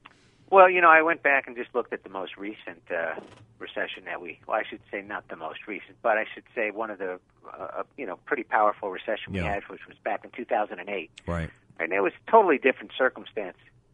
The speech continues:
Speaker 1: than we, than we have today. We didn't have this high, high inflationary pressure that we're feeling right now. Um, you know, back then we had a situation to where we had the financial crisis, uh, because of the bad loans
Speaker 2: Right.
Speaker 1: that were made out there, right?
Speaker 2: Right.
Speaker 1: And,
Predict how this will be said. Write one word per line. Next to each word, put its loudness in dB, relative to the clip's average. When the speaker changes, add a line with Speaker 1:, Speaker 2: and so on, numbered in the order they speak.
Speaker 1:
than -8
we, -10
than -8
we -12
have -6
today. -4
We -12
didn't -2
have -4
this -14
high, -4
high -12
inflationary -10
pressure -2
that -4
we're -12
feeling -10
right -14
now. -14
Um, 0
you -6
know, -2
back -2
then -4
we -8
had -6
a -8
situation -8
to -16
where -6
we -12
had -8
the -8
financial 0
crisis, -4
uh, -2
because -8
of -12
the -10
bad 0
loans -2
Speaker 2:
Right. -4
Speaker 1:
that 2
were -8
made -8
out -8
there, -8
right? -6
Speaker 2:
Right. -16
Speaker 1:
And, -2